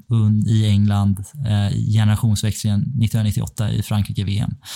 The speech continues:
Eh, det här är liksom det favorit-England för mig. Eh, vi har en Beckham som, vi har sagt, gör mål mot Colombia på frispark, spelar fram Owens mål mot Argentina. Vi har Scholes som sätter en straff mot Argentina också, är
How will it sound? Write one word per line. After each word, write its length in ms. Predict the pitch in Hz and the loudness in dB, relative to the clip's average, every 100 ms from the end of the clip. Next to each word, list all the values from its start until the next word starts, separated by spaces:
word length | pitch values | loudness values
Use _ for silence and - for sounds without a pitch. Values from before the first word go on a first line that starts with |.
| - - - - - - | -12 -12 -12 -14 -12 -2
Eh, 260 | 131 131 | 0 2
det 60 | 131 | 0
här 160 | 147 | 0
är 80 | 147 | 0
liksom 240 | 135 - 127 | 0 0 2
det 140 | 123 | 2
favorit-England 1080 | - 131 120 127 117 - 127 123 127 127 120 | 0 0 2 2 2 -2 0 4 4 4 4
för 120 | 123 | 2
mig. 420 | 123 135 151 147 | 4 2 0 0
Eh, 260 | 123 117 117 | 0 2 2
vi 100 | 110 | 2
har 240 | 117 107 | 2 2
en 160 | 101 98 | 0 0
Beckham 460 | 117 - - 110 107 | 0 -4 -2 0 0
som, 460 | 110 107 104 127 | 0 2 2 0
vi 140 | 110 110 | 0 0
har 80 | |
sagt, 360 | 104 - - - | 0 -2 -4 -2
gör 120 | 110 | 0
mål 240 | 110 107 107 | 2 2 2
mot 140 | 107 | 0
Colombia 400 | 110 113 110 107 | 0 2 2 0
på 80 | 107 | 0
frispark, 640 | 127 113 - 120 123 123 - | 0 0 0 -2 -2 -2 -6
spelar 360 | - - 110 | -12 -6 -4
fram 200 | 104 107 | -2 0
Owens 320 | 107 107 107 - | 2 2 0 0
mål 180 | 107 | 2
mot 120 | 107 110 | 0 0
Argentina. 580 | 107 104 120 107 113 113 | 0 2 2 2 2 2
Vi 80 | |
har 60 | 104 | 0
Scholes 520 | - 120 113 113 107 | -2 0 0 0 -2
som 120 | - | -2
sätter 280 | 113 110 - | -2 -4 -2
en 80 | 110 | -2
straff 320 | - 127 - | 0 -4 -2
mot 120 | 127 | -2
Argentina 520 | 131 131 131 135 127 127 | 0 0 2 2 4 2
också, 480 | - - 131 135 | 0 -4 -4 -4
är 280 | 110 110 104 | -2 0 -2